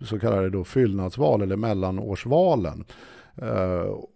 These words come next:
och då fyller man ju på, liksom, senaten och kongressen så att man, man inte byter ut hela senaten och kongressen i samband med presidentvalet.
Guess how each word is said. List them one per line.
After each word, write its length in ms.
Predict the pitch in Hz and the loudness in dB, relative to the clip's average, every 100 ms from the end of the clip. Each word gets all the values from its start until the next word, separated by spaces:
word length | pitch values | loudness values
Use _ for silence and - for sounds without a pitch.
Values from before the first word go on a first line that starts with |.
| _ | _
och 140 | 139 | -2
då 180 | 117 131 | 2 2
fyller 280 | 139 175 175 | 4 4 4
man 160 | 160 143 | 2 0
ju 80 | |
på, 460 | 120 170 233 139 113 113 | 0 0 2 2 0 0
liksom, 340 | 113 - 104 | -4 -2 -6
senaten 560 | 98 110 104 92 - 101 | -4 -4 -2 -4 -6 -8
och 140 | 92 | -10
kongressen 560 | - 98 90 90 - 98 | -8 -6 -4 -4 -6 -6
så 120 | - | -4
att 240 | 101 - - | -4 -6 -12
man, 300 | 110 107 110 | -6 -4 -4
man 160 | 117 113 | -2 -2
inte 260 | 117 98 | -2 -2
byter 320 | 98 101 - 101 | -2 -2 -2 -4
ut 180 | 92 - | -4 -4
hela 640 | - 127 104 98 127 101 | -2 0 2 0 0 -2
senaten 640 | - 107 95 92 - 104 | -4 -4 -4 -6 -6 -8
och 140 | 90 87 | -8 -10
kongressen 600 | 95 90 87 85 - 87 | -10 -6 -6 -6 -8 -8
i 60 | |
samband 520 | 92 95 92 87 90 87 | -6 -6 -6 -6 -6 -4
med 360 | 82 87 80 - - - - - | -4 -4 -8 -12 -18 -20 -20 -8
presidentvalet. 1080 | 101 - 95 104 92 85 123 139 139 95 | -6 -4 -2 -2 -2 -4 -2 2 2 -2